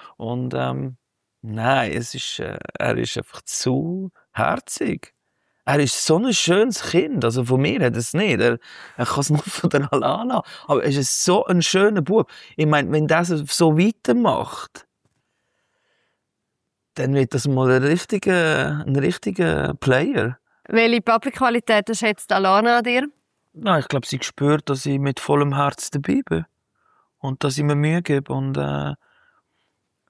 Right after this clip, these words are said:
Speaker 1: logisch, sie ist natürlich Queen. Also, ich mein, sie, sie, sie schmeißt den Laden, muss ich ganz klar sagen.
Speaker 2: Mhm.
Speaker 1: Also, sie, sie sagt auch, hey, etwas stimmt jetzt nicht.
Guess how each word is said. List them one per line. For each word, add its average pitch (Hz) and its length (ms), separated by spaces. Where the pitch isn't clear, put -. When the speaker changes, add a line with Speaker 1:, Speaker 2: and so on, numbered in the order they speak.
Speaker 1:
logisch, 135 360
sie 151 280
ist 135 100
natürlich 135 440
Queen. 165 420
Also, 123 200
ich 127 60
mein, 135 200
sie, 143 600
sie, 139 760
sie 139 180
schmeißt 135 560
den 139 80
Laden, 120 520
muss 113 140
ich 113 60
ganz 117 240
klar 110 240
sagen. - 440
Speaker 2:
Mhm. 202 80
Speaker 1:
Also, 190 160
sie, 120 580
sie 135 100
sagt 120 380
auch, 120 120
hey, 123 260
etwas - 260
stimmt 127 380
jetzt - 220
nicht. 127 600